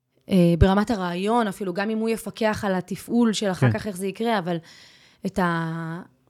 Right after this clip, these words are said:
Speaker 1: את הוויז'ן, את המוצרים, הנה עכשיו הייתה לנו שיחה על זה בדיוק, אה, את השיווק.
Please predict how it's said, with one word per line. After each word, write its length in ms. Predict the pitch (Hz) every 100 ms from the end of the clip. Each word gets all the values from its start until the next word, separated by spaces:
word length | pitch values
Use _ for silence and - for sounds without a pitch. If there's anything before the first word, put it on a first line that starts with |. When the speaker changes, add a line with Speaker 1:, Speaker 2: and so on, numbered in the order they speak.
| _ _ -
Speaker 1:
את 120 | 185
הוויז'ן, 760 | 175 151 202 220 202 226 226 233 - _ -
את 120 | 170
המוצרים, 800 | 175 165 - 180 170 208 214 214
הנה 120 | 226
עכשיו 200 | 214 214
הייתה 160 | 214 214
לנו 100 | 202
שיחה 260 | - 180
על 80 | 180
זה 80 | 175
בדיוק, 260 | - 214 - - - - - _ _ _ -
אה, 300 | 190 180 175
את 120 | 202 208
השיווק. 640 | - 190 165 220 - -